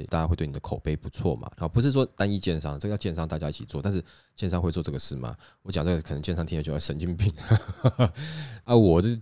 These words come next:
我盖建案我就赚钱啊，我都弄那么多社会责任，我又不是，那为什么政府不做？为什么谁不做？为什么他要做？对不对？等等等。但是你换个角度看，也有一些就是不赚钱的团体，他也是在做一些像这样的事情嘛，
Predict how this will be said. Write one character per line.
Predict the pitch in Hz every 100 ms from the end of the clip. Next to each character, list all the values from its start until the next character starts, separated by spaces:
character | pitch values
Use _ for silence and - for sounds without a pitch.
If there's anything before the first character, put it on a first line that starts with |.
| - - -
我 | - 101
盖 | 90 120
建 | 107 113
案 | 110
我 | 85
就 | 95
赚 | - 90
钱 | - 76
啊， | 80
我 | 82 80
都 | 104 -
弄 | 113 107
那 | 107
么 |
多 | 101
社 | 98 107
会 | 98
责 | 92 80 85
任， | 76
我 | 85
又 |
不 | 92 95
是， | 92
那 | 90
为 | 107
什 | 90
么 | 78
政 | 92
府 | 78
不 | 69 76
做？ | 87 78
为 | 90
什 | 80
么 | 71
谁 | -
不 | 69 -
做？ | 80 65
为 | -
什 | -
么 | 69
他 | 71
要 | 69
做？ | - 78 62 -
对 | -
不 | 71
对？ |
等 | 71 73
等 | 69 53
等。 | 50 73
但 | 92
是 | 98 104 - _ _ _ -
你 | 85
换 | - 113 98
个 | 90
角 | 78
度 | 80 90
看， | 98 80
也 | 78 95
有 | 82
一 |
些 | 80 87 85 87
就 | 95
是 | 98 95
不 | 82
赚 | 87 110 -
钱 | -
的 | 78
团 | - 78
体， | 135
他 | -
也 | 80 60
是 | 80
在 | 80
做 | 78 82 69
一 |
些 | - 67
像 | -
这 | -
样 | 50
的 | -
事 | -
情 | - -
嘛， | - -